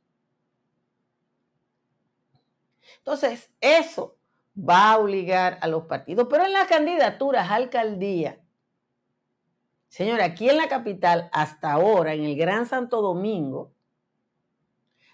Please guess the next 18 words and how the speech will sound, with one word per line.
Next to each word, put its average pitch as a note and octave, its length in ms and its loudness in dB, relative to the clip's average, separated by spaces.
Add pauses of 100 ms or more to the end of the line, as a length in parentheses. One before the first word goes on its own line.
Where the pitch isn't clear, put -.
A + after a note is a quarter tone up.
(120)
hay G3 240 2
más G3+ 260 -2
de F#3 140 -2
treinta. C3+ 840 -8
Un F3+ 260 -10
periódico G#3+ 680 -2
publicó F3+ 540 -6
que F#3 140 -4
treinta E3+ 540 -2
y D3 120 -2
ocho E3+ 540 -4 (580)
del G#3 380 4
P G3+ 160 2
R A3 440 6
M. E3 300 -6 (1400)
Entre G#3+ 340 0
Santo A#3 360 2
Domingo, B3 840 0